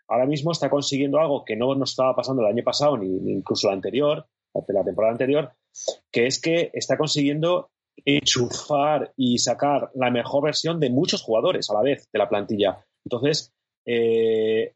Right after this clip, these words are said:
claro, es que eso, es que eso es buenísimo, porque de repente, de lo que decíamos hoy, es que tú fíjate de repente sacar a Joao con el, con las defensas ya más cansadas y tal, está sacando a un crack mundial.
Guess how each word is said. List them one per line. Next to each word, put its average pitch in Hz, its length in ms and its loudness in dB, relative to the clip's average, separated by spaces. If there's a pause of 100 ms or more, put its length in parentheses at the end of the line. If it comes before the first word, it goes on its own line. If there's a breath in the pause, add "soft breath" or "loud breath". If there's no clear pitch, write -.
claro, 135 420 0
es - 160 0
que - 80 0
eso, 151 420 -2
es 127 160 -4
que 135 60 0
eso 131 100 0
es 156 60 0
buenísimo, 143 460 0
porque 107 200 -2
de 104 100 2
repente, 131 520 -2 (420)
de - 100 -2
lo 120 100 2
que 117 60 2
decíamos 135 340 -2
hoy, 160 160 0
es - 100 -6
que 143 80 -12
tú 147 80 0
fíjate 143 300 -2
de 131 140 2
repente 127 340 -2
sacar 123 300 0
a 120 120 4
Joao 123 420 2
con 117 180 -4
el, 147 120 -2
con 123 140 0
las 113 120 4
defensas 131 360 0
ya 131 100 0
más 127 180 0
cansadas 120 760 0 (300)
y 117 120 -6
tal, 165 160 2
está 139 120 -4
sacando 151 320 0
a - 20 2
un 139 80 0
crack 123 400 -4 (140)
mundial. 120 520 0